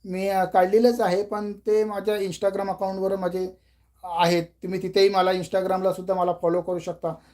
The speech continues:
तिथेही आपली खूप मोठी फॅमिली आहे. तिथे आपण आपल्या प्रे-, आपलं प्रेम मला देऊ शकता.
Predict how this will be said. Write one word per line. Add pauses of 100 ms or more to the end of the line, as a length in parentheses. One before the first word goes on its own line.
(520)
तिथेही
आपली
खूप
मोठी
फॅमिली
आहे.
तिथे
आपण
आपल्या
प्रे-, (120)
आपलं
प्रेम
मला
देऊ
शकता.